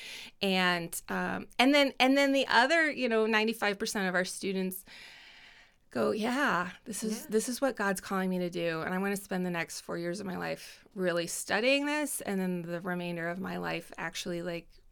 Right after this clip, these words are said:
Speaker 1: getting better and better at this." So ex-, that's what experience gives you.
Speaker 2: Oh,
Speaker 1: It doesn't
Speaker 2: sure.
Speaker 1: just, it's not just the glory of it or the, you know, the theory of it. It actually gives you the practical experience.
Speaker 2: Right. Because, I mean, it, you know, it, not only is it better for the student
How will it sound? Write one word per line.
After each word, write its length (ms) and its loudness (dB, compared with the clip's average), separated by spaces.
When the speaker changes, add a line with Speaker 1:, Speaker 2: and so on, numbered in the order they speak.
Speaker 1:
getting 260 -6
better 260 -8
and 140 -6
better 240 -10
at 180 -10
this." 380 -12
So 200 0
ex-, 280 -2
that's 200 -2
what 100 2
experience 540 0
gives 340 2
you. 240 -10
Speaker 2:
Oh, 160 -10
Speaker 1:
It 140 -4
doesn't 380 2
Speaker 2:
sure. 100 0
Speaker 1:
just, 320 -6
it's 100 -6
not 120 0
just 240 -4
the 80 2
glory 520 0
of 160 0
it 300 2
or 260 2
the, 380 2
you 140 2
know, 100 0
the 100 -4
theory 360 2
of 160 2
it. 140 4
It 120 -2
actually 360 -4
gives 220 -10
you 80 -12
the 80 -14
practical 540 -18
experience. 320 -16
Speaker 2:
Right. 380 -8
Because, 200 -8
I 120 0
mean, 140 -2
it, 200 -6
you 160 -4
know, 120 2
it, 180 -2
not 180 4
only 220 2
is 80 0
it 80 -2
better 220 4
for 100 -8
the 100 -6
student 640 -4